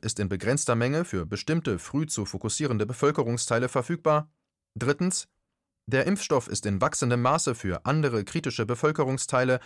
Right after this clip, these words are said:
und die allgemeine Öffentlichkeit verfügbar. Viertens, der Impfstoff ist weitgehend verfügbar. Unter der Annahme, dass der von Pfizer produzierte covid neunzehn Impfstoffkandidat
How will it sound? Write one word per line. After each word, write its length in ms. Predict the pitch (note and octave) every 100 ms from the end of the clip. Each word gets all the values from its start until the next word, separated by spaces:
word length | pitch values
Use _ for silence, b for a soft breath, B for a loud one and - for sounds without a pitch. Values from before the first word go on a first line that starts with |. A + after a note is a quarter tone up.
| B B
und 160 | E3+ F3
die 120 | A2
allgemeine 440 | G2 A2+ A#2+ B2+
Öffentlichkeit 640 | C#3+ D#3 B2 A2+ - A2 -
verfügbar. 600 | - D#3+ D#3 C#3+ C#3 _ _ _ _ _ _ _ -
Viertens, 580 | D3 C#3+ F3 F#3 - _ _ _ _ -
der 80 | C3+
Impfstoff 400 | F3 - D#3+ D#3
ist 240 | - -
weitgehend 460 | A2 B2 - G2+ F2
verfügbar. 560 | A#2+ - A#2 - C2+ _ _ _ _ _ _ _ _ _ _
Unter 260 | A#2+ B2 A#2
der 180 | A#2 -
Annahme, 460 | F#3+ E3+ D3+ C#3 b b
dass 220 | - F2+ -
der 140 | G#2+
von 200 | - A2
Pfizer 380 | - F3+ D#3+ C3
produzierte 600 | B2 C3 - G3 F#3 A#2
covid 340 | - F#2+ A#2
neunzehn 380 | A2+ D3 E3+ C#3
Impfstoffkandidat 960 | D#3+ F#3+ - A2+ - A#2+ B2 C3 C3+